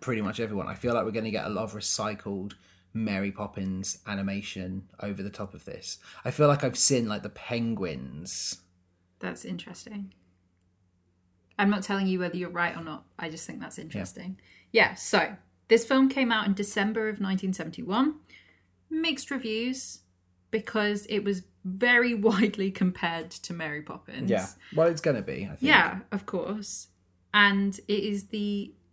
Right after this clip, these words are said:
Speaker 2: last film released just prior to the death of Roy Disney,
Speaker 1: Okay.
Speaker 2: which is Walt Disney's brother, who, you know, we watched the whole thing about Disney World.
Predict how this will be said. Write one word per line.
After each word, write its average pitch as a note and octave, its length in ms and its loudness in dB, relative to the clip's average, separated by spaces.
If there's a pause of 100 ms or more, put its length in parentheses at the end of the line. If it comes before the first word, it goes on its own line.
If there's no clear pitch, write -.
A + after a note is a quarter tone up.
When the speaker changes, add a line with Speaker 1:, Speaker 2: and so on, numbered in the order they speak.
(120)
Speaker 2:
last G#3+ 520 0
film G#3+ 400 0
released F#3 640 -4 (180)
just G#3 600 -2
prior F3+ 760 0 (180)
to - 120 -10
the F#3 140 -6
death F3+ 400 0
of E3 240 -8
Roy F3+ 280 -4
Disney, - 640 -10 (440)
Speaker 1:
Okay. - 260 -20
Speaker 2:
which - 220 -4
is F3+ 140 -6
Walt F3+ 180 -4
Disney's E3+ 440 -8
brother, E3 640 -8
who, E3 200 -10 (200)
you G3 200 0
know, F3+ 120 0
we G3 100 6
watched G3 300 2
the F#3 80 -2
whole F3 160 -2
thing F3 220 -6
about E3 360 -8
Disney E3+ 300 -8
World. D3+ 340 -8